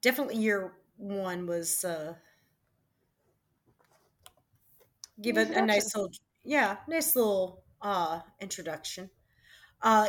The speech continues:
Speaker 1: year five <clears throat> is where we really, we, we find a little bit more.
Speaker 2: Mm-hmm.
Speaker 1: Um, year five, um,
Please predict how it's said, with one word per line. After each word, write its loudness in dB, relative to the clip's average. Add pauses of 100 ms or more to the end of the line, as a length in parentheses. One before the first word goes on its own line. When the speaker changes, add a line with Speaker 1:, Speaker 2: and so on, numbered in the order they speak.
(120)
Speaker 1:
year 6
five 4 (100)
<clears throat> -12
is 4
where 2
we 0
really, -2 (1300)
we, -6
we -2
find 2
a 2
little 2
bit -2
more. -4 (1200)
Speaker 2:
Mm-hmm. -4
Speaker 1:
Um, 2 (160)
year 2
five, 2 (2750)
um, -4